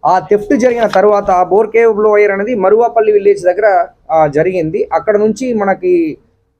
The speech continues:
ఫర్దర్ క్లూస్ వచ్చింది. దాంట్లో, దాంట్లో నరసింహులు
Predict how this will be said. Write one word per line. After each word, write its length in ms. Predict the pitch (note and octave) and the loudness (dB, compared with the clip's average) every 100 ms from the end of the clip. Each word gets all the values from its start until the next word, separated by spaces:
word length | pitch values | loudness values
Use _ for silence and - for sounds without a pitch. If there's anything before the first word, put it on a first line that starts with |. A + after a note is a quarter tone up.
| - | -2
ఫర్దర్ 220 | F#3+ B3+ | 0 2
క్లూస్ 380 | B3 A#3 C4+ A#3+ | 0 0 2 2
వచ్చింది. 300 | A3+ - D#3 | 0 -2 -4
దాంట్లో, 420 | C#3+ C#3 C3+ C3 D3 | -2 -2 -4 -8 -2
దాంట్లో 600 | D#3+ F#3 G3 G#3 G3+ A3+ _ _ _ | -2 -2 0 0 0 -4 _ _ _
నరసింహులు 720 | D#3+ G3+ G#3 C4 B3+ A3+ - | 0 0 0 0 2 0 -2